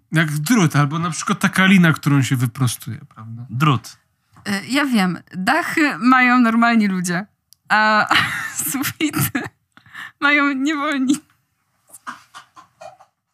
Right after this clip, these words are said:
Speaker 1: No tak, wypowiedź była, że, mm, sufity mają niewolnicy, tak? Segment interferencja.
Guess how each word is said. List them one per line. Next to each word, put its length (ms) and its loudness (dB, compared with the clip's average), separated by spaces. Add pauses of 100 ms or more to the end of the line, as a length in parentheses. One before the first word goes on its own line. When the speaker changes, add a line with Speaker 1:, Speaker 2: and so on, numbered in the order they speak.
(1300)
Speaker 1:
No 340 -4
tak, 240 0
wypowiedź 440 -4
była, 560 4
że, 340 4 (260)
mm, 260 -8 (160)
sufity 540 2
mają 500 6 (420)
niewolnicy, 680 6
tak? 440 0 (440)
Segment 580 4
interferencja. 1080 4